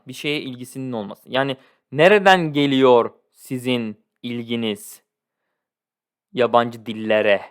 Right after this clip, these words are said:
Devam.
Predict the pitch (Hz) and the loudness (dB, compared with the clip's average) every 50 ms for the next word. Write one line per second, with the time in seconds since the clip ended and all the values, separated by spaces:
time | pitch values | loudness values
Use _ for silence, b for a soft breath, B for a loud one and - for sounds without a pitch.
0 | _ _ _ _ _ _ _ _ _ _ _ _ _ _ _ _ _ _ _ _ | _ _ _ _ _ _ _ _ _ _ _ _ _ _ _ _ _ _ _ _
1 | _ _ _ _ _ _ _ _ _ _ _ _ _ _ _ _ _ _ _ _ | _ _ _ _ _ _ _ _ _ _ _ _ _ _ _ _ _ _ _ _
2 | - - - - - 127 147 165 156 175 185 | -12 -12 -10 -8 -8 -8 -8 -10 -10 -12 -14